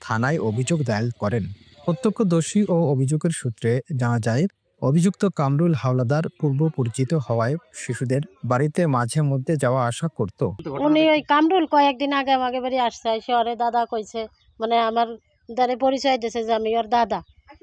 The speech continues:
Speaker 2: এইভাবে আমাকে বাড়ি আসা যাওয়া করে উনি। আইসে পান ফুন খায়, ওরে খাবারটা খোবারটা দুই একদিনে কিনে দিছে। কিন্তু যেদিন এই ঘটনাটা ঘটে, সেদিনকে সন্ধ্যার সময় আমি ওর আরো ফুফু বাড়ি নিয়ে যাই, আমার ননদ বাড়ি। নিয়ে গেলি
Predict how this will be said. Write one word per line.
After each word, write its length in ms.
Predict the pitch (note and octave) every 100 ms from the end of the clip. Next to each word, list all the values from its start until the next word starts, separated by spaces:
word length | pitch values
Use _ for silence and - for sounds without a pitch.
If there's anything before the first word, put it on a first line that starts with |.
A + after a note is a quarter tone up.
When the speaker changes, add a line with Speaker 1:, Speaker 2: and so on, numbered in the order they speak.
| -
Speaker 2:
এইভাবে 300 | C4 C#4 C4+
আমাকে 300 | C#4+ C4+ C4
বাড়ি 160 | B3+ C4
আসা 260 | B3+ A#3+ A#3
যাওয়া 200 | A#3 A#3
করে 260 | A#3 G3
উনি। 280 | F#3 F#3 D#3+ - - _ -
আইসে 240 | - B3 C4
পান 240 | C4 B3+
ফুন 200 | A#3+ B3
খায়, 360 | A3 B3+ A#3+ G#3+ _ _
ওরে 200 | A3 A#3
খাবারটা 400 | A#3 B3 B3 -
খোবারটা 360 | A#3 A#3+ A#3+ B3
দুই 180 | A#3 B3
একদিনে 280 | G#3+ A3+ A#3+
কিনে 260 | B3+ B3
দিছে। 320 | A3+ G#3+ A3 G#3 - -
কিন্তু 180 | A#3 A#3
যেদিন 320 | A#3+ A#3+ B3+
এই 100 | C4+
ঘটনাটা 500 | A#3 G#3+ B3 B3 C4+
ঘটে, 400 | B3 A#3 D#4 F4 E4+ _ _ - -
সেদিনকে 440 | B3+ A#3 B3 C4
সন্ধ্যার 300 | C4 A#3+ A#3
সময় 280 | B3 D4+ C#4+
আমি 180 | A#3 A#3
ওর 100 | A#3
আরো 180 | A#3 A#3
ফুফু 240 | A3+ G#3+
বাড়ি 200 | G#3+ A3
নিয়ে 220 | A3+ A3+
যাই, 140 | F#3+ F#3+
আমার 160 | G3+
ননদ 300 | G#3+ A3 G3
বাড়ি। 180 | F#3+ E3+ - - - - -
নিয়ে 260 | B3 C4+
গেলি 340 | C4 C#4 E4+